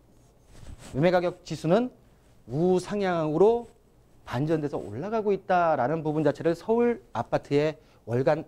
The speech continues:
작년, 저번 달 특징을 좀 볼 수가 있고요. 그러면 주간,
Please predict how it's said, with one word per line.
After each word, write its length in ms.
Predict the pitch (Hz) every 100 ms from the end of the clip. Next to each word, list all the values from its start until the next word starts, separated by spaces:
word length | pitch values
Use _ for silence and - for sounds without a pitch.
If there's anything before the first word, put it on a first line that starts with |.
| -
작년, 320 | 123 147 147
저번 320 | - 143 165
달 220 | 165 170
특징을 340 | - - 277 226
좀 100 | 151
볼 120 | 135
수가 160 | -
있고요. 400 | - - 170 98 - - _ -
그러면 340 | 185 220 170 - _ - - -
주간, 420 | - 226 196 156